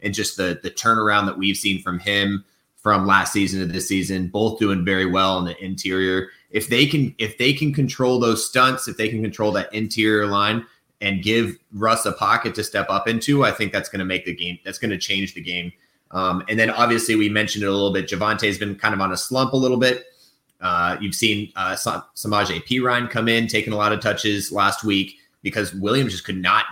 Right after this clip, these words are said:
get anywhere. He just wasn't getting where he needed to be. But seeing him, not only if they're gonna take away the run game, but seeing both those guys in the pass game, I think is gonna be a huge, a huge piece of this. If we can get them into open field and open coverage,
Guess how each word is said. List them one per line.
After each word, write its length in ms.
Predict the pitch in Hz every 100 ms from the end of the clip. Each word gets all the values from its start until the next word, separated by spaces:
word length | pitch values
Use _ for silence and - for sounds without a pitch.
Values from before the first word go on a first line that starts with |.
| -
get 220 | 98 - _ _ _
anywhere. 400 | 80 127 127 82
He 120 | 87 92
just 180 | 101
wasn't 380 | 90 101 98 98
getting 260 | 98 101 95
where 160 | 92
he 80 | 92
needed 300 | 92 95 90
to 40 | 87
be. 360 | 92 92 90 - _ -
But 200 | 131 120 - -
seeing 320 | - 135 131
him, 340 | 123 123 120
not 220 | 113 110
only 260 | 127 139 135
if 80 | 113
they're 120 | 113
gonna 180 | 110 95
take 160 | 104 95
away 160 | 98
the 80 | 95
run 220 | 107 117
game, 200 | 101 98
but 140 | 92 -
seeing 240 | 107 95
both 220 | 104 113
those 180 | 101 95
guys 220 | 92 87
in 40 | 87
the 60 |
pass 280 | 78 87 85
game, 180 | - 80
I 80 | 80
think 160 | 80
is 80 | 78
gonna 140 | - 82
be 140 | 80
a 40 | 80
huge, 600 | - 90 82 78 - -
a 80 | 87
huge 240 | 95 87 -
piece 200 | 90 -
of 60 |
this. 120 | 85
If 60 | 87
we 100 | 113
can 80 | 113
get 120 | 113
them 140 | 107
into 160 | 104 90
open 260 | 98 98 92
field 320 | 98 101 104
and 80 | 98
open 260 | 87 92
coverage, 440 | 87 98 117 120